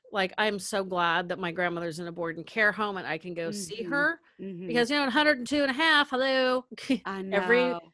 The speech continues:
Speaker 1: like, yesterday I was
Speaker 2: Every
Speaker 1: really,
Speaker 2: day
Speaker 1: really
Speaker 2: is a big deal.
Speaker 1: Yeah,
Speaker 2: Yeah.
Speaker 1: la-, yesterday I was really, really tired and I thought, "Ugh," you know, mm.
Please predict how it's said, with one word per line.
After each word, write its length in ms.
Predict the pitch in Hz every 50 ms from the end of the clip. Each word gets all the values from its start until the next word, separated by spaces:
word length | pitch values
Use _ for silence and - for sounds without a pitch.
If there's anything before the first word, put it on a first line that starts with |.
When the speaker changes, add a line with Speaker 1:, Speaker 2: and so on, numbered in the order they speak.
| _ _ -
Speaker 1:
like, 220 | 233 226 226 -
yesterday 380 | 247 262 262 - - 247 247 233
I 40 | 220
was 100 | 240 269
Speaker 2:
Every 200 | 277 277 262 -
Speaker 1:
really, 0 |
Speaker 2:
day 300 | - 254 254 277 302 294
Speaker 1:
really 20 |
Speaker 2:
is 140 | 254 - -
a 60 | 247
big 220 | - 240 226 196
deal. 400 | - 247 247 302 440 - 269 240 170 175 240 277
Speaker 1:
Yeah, 240 | 285 294 277 254
Speaker 2:
Yeah. 20 | 240
Speaker 1:
la-, 200 | 233 233 233 - -
yesterday 420 | 240 247 254 254 - 277 269 262
I 40 | 254
was 140 | 233 208 202
really, 240 | 226 240 247 247
really 260 | 247 240 233 226 214 208
tired 460 | - - - 240 240 254 254 254 240
and 100 | 233 214
I 40 | 196
thought, 280 | - - - 185 139 156
"Ugh," 220 | 165 180 175 156 - - -
you 100 | 214 196 165
know, 60 | 143 - _ -
mm. 680 | 208 214 214 226 233 240 240 240 240 240 240 233 214